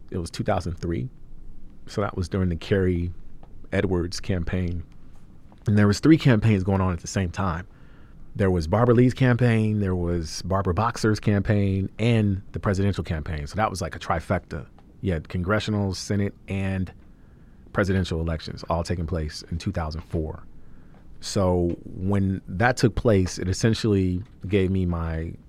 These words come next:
introduction into the political system. And I, I quickly realized that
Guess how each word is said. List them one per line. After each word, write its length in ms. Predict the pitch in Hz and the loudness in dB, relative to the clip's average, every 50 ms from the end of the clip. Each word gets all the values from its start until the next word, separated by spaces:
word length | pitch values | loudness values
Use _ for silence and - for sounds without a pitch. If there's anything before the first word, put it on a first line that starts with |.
| - - | -8 -4
introduction 640 | 101 98 87 - 90 85 92 92 - - - 92 | -4 -4 -2 -2 -2 0 -2 -2 -2 -2 -2 0
into 720 | 92 90 87 - - - 90 87 85 82 82 82 82 85 85 | 0 0 -2 -2 -4 -2 -2 0 0 0 0 0 -2 -2 -2
the 120 | 85 90 | -4 -4
political 440 | - - 90 87 90 85 82 - - | -4 -4 -2 -2 -2 -2 -2 -4 -6
system. 560 | - - - 113 - - - 50 - - - - - - - - - - - - - - - - - - - | -2 0 0 0 0 -2 -6 -8 -10 -10 -14 -18 -20 -20 -20 -20 -20 -20 -20 -20 -20 -20 -20 -20 -20 -10 -6
And 600 | 104 98 95 95 95 92 90 87 87 87 - - - - - - - | -4 -2 0 0 0 0 0 -2 -2 -4 -6 -10 -14 -16 -18 -8 -6
I, 180 | 87 87 85 - | -2 -2 -2 -2
I 120 | - 87 85 | -2 -4 -4
quickly 340 | 80 - - 127 123 127 110 | -2 2 2 2 2 2 2
realized 640 | 92 98 101 98 95 90 87 85 82 78 - - | 4 4 4 4 2 2 0 0 -2 -4 -6 -4
that 320 | - 87 82 80 76 73 | -4 -2 -2 -2 -4 -6